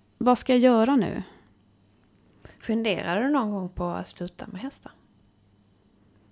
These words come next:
Speaker 1: Nej, på ett eller annat sätt så skulle jag nog rida.
Speaker 2: Mm.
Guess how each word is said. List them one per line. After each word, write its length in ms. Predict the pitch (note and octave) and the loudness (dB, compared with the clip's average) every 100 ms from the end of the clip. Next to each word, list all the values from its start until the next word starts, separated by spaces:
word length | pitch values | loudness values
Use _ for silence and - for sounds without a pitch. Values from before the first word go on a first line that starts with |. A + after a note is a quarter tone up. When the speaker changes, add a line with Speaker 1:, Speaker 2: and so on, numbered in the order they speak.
| _ _ _ _ _ _ _ _ _ _ _ - - - - - | _ _ _ _ _ _ _ _ _ _ _ -16 -14 -14 -18 0
Speaker 1:
Nej, 420 | A#3+ G3 G3+ C4+ | 4 4 4 0
på 160 | - | 0
ett 240 | B3+ - - | -2 0 0
eller 200 | B3 A#3 | 2 4
annat 260 | G#3 G3+ | 2 0
sätt 260 | - G3 - | -2 -2 -4
så 160 | - G3 | -6 -6
skulle 300 | - G3 F#3+ | -4 -2 0
jag 100 | F#3 | 0
nog 220 | F3+ F3 E3 - - | -2 -4 -8 -16 -4
rida. 380 | F#3 F3+ - - - _ F#3+ | -2 0 -4 -8 -18 _ -4
Speaker 2:
Mm. 240 | G3 | -4